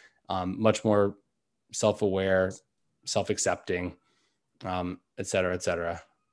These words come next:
And so I think overall it's, it's been a net positive. But if, if you asked me that, like, you know, three years ago, I prob-, or two years ago, I'd probably say net negative.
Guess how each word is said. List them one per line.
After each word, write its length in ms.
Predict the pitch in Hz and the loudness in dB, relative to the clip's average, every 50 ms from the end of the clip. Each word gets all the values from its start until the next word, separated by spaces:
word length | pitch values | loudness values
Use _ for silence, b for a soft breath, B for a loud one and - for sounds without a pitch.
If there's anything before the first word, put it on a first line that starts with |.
| _ _ - | _ _ -10
And 100 | 98 95 | -10 -8
so 200 | - - 98 95 | -2 0 2 2
I 80 | 95 95 | 2 2
think 260 | - 101 95 92 - - | 0 -2 -4 -4 -4 -2
overall 640 | - 117 107 101 107 110 107 104 104 104 107 - - - | 2 2 4 4 6 6 8 8 8 6 4 2 -2 -6
it's, 300 | 101 98 - - - - | -6 -4 -4 -10 -10 -8
it's 180 | - 92 - - | -8 -10 -10 -6
been 180 | - 104 98 | -4 -2 -2
a 40 | 95 | 0
net 200 | 95 92 92 - | -2 -2 -2 -2
positive. 340 | 104 98 95 90 98 92 85 | 0 0 0 0 -2 0 0
But 100 | 101 98 | 0 0
if, 160 | 98 - - _ _ _ _ _ | 0 -4 -16 _ _ _ _ _
if 100 | - - | -4 2
you 80 | 107 | 4
asked 200 | 107 104 208 - | 4 4 2 0
me 80 | 110 101 | -2 2
that, 200 | 196 196 - 87 | 2 2 2 2
like, 300 | 92 92 87 82 - _ b b b b b b b b b b | -2 -6 -6 -8 -12 _ b b b b b b b b b b
you 60 | - 98 | -12 -10
know, 80 | 95 | -8
three 220 | - 120 123 123 117 | -4 0 2 4 6
years 240 | 127 151 156 120 | 8 6 6 6
ago, 260 | 98 101 95 92 95 92 | 4 4 6 6 8 6
I 80 | 90 | 6
prob-, 340 | 87 - 113 107 98 95 98 | 4 4 4 4 4 4 0
or 100 | 101 92 | -2 -4
two 140 | - - 131 | 0 2 4
years 220 | 131 117 107 95 | 6 6 4 4
ago, 120 | 92 98 92 | 4 0 0
I'd 100 | 90 - | 2 4
probably 240 | 107 98 90 95 | 2 2 2 0
say 240 | 85 - - 92 85 | -4 -2 -2 -2 -2
net 160 | 85 87 85 | -2 -2 -4
negative. 520 | 90 95 90 82 87 85 - - 101 - | -2 -4 -4 -4 -6 -12 -14 -14 -16 -16